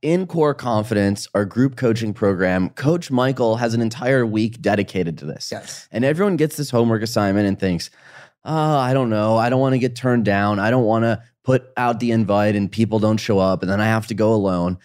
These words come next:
Speaker 1: And without fail, the following week on their session,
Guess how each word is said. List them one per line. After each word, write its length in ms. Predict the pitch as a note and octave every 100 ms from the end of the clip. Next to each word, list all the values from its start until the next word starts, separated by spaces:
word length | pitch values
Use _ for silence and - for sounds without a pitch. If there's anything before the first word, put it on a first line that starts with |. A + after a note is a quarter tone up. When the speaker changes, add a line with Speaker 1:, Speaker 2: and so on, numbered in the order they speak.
| _
Speaker 1:
And 180 | - B2+
without 520 | D3 G3 - C#3+ C3+
fail, 540 | - G#2+ F#2 F#2 F#2 _
the 80 | A2
following 500 | - A#2 B2+ D3 C#3+
week 400 | G#2+ G2+ G2+ - _ -
on 280 | G2+ A2 A#2+
their 200 | G#2+ G#2+
session, 540 | - F#2+ F2+ F2 E2